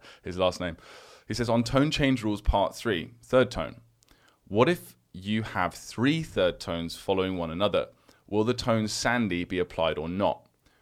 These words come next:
So there's tone Sandy, just like there is in many, uh, if not all, uh,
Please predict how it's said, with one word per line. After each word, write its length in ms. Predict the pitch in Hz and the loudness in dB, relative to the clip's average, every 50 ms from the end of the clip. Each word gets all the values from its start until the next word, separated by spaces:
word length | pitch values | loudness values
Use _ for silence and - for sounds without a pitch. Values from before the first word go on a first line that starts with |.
| _ _ _ _ _ _ _ _ _ - | _ _ _ _ _ _ _ _ _ -16
So 340 | - - - 104 101 95 - - _ _ | -2 2 4 4 4 2 0 -8 _ _
there's 180 | - - 98 95 | -4 -4 -4 -4
tone 280 | - - - 127 120 117 | -4 -4 0 2 2 2
Sandy, 480 | 113 117 - 110 107 110 110 117 127 127 | 2 4 4 4 4 4 2 0 0 -2
just 220 | 110 101 - - | -4 -6 -2 0
like 120 | 95 87 | 0 0
there 100 | 73 90 | 0 -2
is 120 | 90 87 85 | -4 -4 -6
in 140 | 82 82 80 | -6 -6 -4
many, 320 | 85 98 101 92 87 85 | -2 -2 -2 -2 -2 -4
uh, 140 | 80 78 73 - | -4 -6 -6 -8
if 120 | - - | -10 -10
not 120 | 90 78 - | -10 -8 -6
all, 380 | - 87 92 92 82 78 76 - _ _ _ _ _ _ - | -4 -2 -2 -2 -2 -4 -8 -12 _ _ _ _ _ _ -12
uh, 260 | 73 73 73 71 | -10 -8 -8 -10